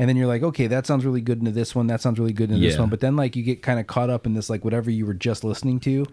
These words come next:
Speaker 2: Right, exactly.
Speaker 1: vacuum,
Speaker 2: Yeah.
Speaker 1: you know?
Speaker 2: Yeah.
Speaker 1: Where this is a little bit different.
Speaker 2: Yeah, I want them to be intentional. I want people to realize that we're putting effort behind it because, I mean, music's such a, an important part of both of our lives. It's something that we both
Speaker 1: Mm-hmm.
Speaker 2: really bond over.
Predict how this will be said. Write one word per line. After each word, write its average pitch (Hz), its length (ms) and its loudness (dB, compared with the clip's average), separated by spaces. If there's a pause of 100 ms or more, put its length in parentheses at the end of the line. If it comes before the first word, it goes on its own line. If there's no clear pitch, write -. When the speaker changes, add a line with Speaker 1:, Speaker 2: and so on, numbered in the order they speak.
(100)
Speaker 2:
Right, 92 220 2
exactly. 107 460 2
Speaker 1:
vacuum, 156 560 2
Speaker 2:
Yeah. 92 320 4
Speaker 1:
you 131 220 2
know? 120 300 0
Speaker 2:
Yeah. 87 240 2 (220)
Speaker 1:
Where 139 120 4
this 170 220 0
is 147 80 0
a 143 60 4
little 139 200 2
bit 113 160 -2
different. 107 420 0 (220)
Speaker 2:
Yeah, 151 240 4
I - 20 2
want 165 200 0
them 202 100 2
to 143 60 4
be 127 100 2
intentional. 104 500 2
I 92 40 2
want 98 160 2
people 98 280 2
to 92 80 2
realize 92 320 2
that 92 60 0
we're 87 80 0
putting 87 220 0
effort 82 220 -2
behind 85 280 0
it 87 140 -2
because, 90 420 0
I 90 60 -2
mean, 95 140 4
music's 120 280 2
such 117 220 -2
a, 107 160 2 (100)
an 101 140 2
important 101 340 0
part 104 180 2
of 90 60 -4
both 101 180 0
of 101 60 -2
our 82 100 0
lives. 82 280 -2
It's 90 100 -2
something 90 260 0
that 85 240 0
we 92 80 2
both 95 200 2
Speaker 1:
Mm-hmm. 104 80 2
Speaker 2:
really 90 160 2
bond 85 260 -2
over. 87 300 0